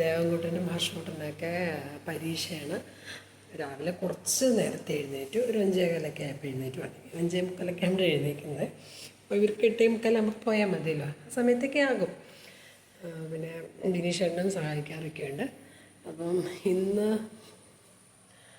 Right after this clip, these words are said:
ആം, കുറച്ച് പണികളൊക്കെ കുറവാണ്. ആ, ഇന്നലെ മഴയായിരുന്നു. അപ്പം ഞാൻ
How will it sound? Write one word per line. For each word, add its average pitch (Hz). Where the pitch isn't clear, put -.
ആം, 165
കുറച്ച് 196
പണികളൊക്കെ 185
കുറവാണ്. 190
ആ, -
ഇന്നലെ 185
മഴയായിരുന്നു. 160
അപ്പം 165
ഞാൻ 160